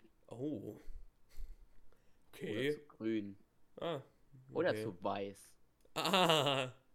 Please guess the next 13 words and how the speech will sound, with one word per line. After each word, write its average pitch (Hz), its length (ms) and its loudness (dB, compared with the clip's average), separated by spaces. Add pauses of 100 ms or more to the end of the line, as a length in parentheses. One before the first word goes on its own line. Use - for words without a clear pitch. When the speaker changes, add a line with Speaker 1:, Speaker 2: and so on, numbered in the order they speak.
Speaker 2:
Wa-, 135 140 0
das 139 340 -4
Weiß 143 240 4
ist 139 120 -6
halt 131 160 0
mehr 113 200 0
türkis. - 720 -8 (500)
Speaker 1:
Aber 160 140 -2
weil, 175 140 2 (200)
ganz - 140 -6
ehrlich, 143 200 -6
wenn 151 100 -2
du, 165 180 -2